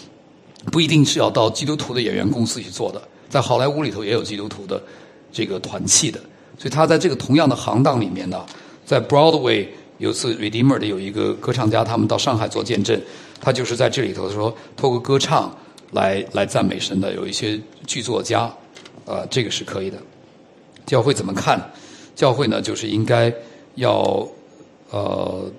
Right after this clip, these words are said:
特别做你们这个行业的训练，或者说你要找到这个行业的这个，呃，堕落的焦点，因为在，在这个演员的圈子里，和真的就是，呃，非常的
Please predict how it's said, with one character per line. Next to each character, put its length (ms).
特 160
别 100
做 160
你 120
们 80
这 100
个 100
行 240
业 120
的 80
训 200
练， 140
或 180
者 80
说 260
你 140
要 140
找 160
到 120
这 120
个 80
行 200
业 120
的 80
这 100
个， 260
呃， 160
堕 160
落 140
的 80
焦 180
点， 240
因 100
为 80
在， 200
在 240
这 100
个 60
演 120
员 160
的 60
圈 240
子 100
里， 220
和 360
真 200
的 80
就 100
是， 420
呃， 320
非 200
常 260
的 240